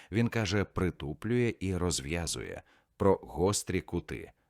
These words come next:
Гострий кут у спілкуванні — це ваша правота,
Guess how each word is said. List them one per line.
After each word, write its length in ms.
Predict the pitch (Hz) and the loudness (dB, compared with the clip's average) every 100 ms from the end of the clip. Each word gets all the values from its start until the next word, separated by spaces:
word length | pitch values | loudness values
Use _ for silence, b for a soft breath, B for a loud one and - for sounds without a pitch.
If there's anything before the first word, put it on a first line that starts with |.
| _ | _
Гострий 600 | - 80 85 - 71 67 | -6 0 0 0 -4 -8
кут 420 | - 82 107 - _ - | -6 -4 -4 -6 _ -6
у 100 | 85 | -6
спілкуванні — 880 | - 69 - 60 60 76 104 117 113 _ _ | -4 -8 -8 -8 -6 -4 -2 -2 -6 _ _
це 240 | - 104 | -2 -2
ваша 320 | 80 80 92 | -2 -4 -6
правота, 560 | - 90 92 - 78 | -4 -4 -6 -6 -8